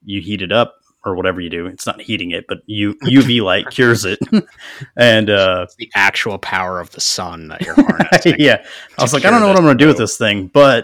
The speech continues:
Speaker 1: it come-, it comes in really handy on, like, uh, exposed wires. Like, if you just, like,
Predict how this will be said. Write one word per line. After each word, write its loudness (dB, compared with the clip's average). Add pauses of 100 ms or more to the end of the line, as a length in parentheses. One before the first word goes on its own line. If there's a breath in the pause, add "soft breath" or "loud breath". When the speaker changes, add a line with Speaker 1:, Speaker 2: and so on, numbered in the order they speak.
(140)
Speaker 1:
it -10
come-, 2
it -6
comes 0
in 0
really 2
handy -2
on, -6
like, -8
uh, -6
exposed -4
wires. -2 (460)
Like, -12
if -16
you -10
just, -8
like, -8